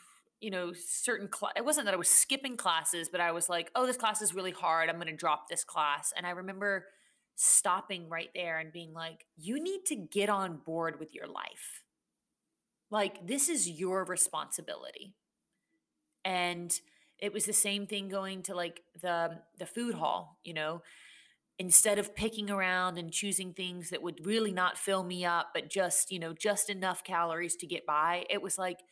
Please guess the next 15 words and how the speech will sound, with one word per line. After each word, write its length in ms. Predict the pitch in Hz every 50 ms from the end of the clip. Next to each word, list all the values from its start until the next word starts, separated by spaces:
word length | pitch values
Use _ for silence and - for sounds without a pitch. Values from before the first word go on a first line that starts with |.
| _ _ _ _
"You 180 | - 190 254 302
need 200 | 349 392 403 349
to 80 | 277
get, 220 | 190 147 220 220 226 220
y-, 140 | 196 - -
like, 220 | 208 214 202 202 -
you 240 | 175 214 285 359 381
need 240 | 349 311 294 277 302
to 200 | - 269 226 170 - -
enroll 600 | 196 185 196 175 170 185 190 190 185 190 185 175
in 180 | - - 170 160
your 200 | 165 165 - -
own 200 | 160 160 151 143
life." 460 | - - - - - - - - - - _ _ _ _ _ _ _ _ _ -
Okay? 320 | - - 180 160 165 170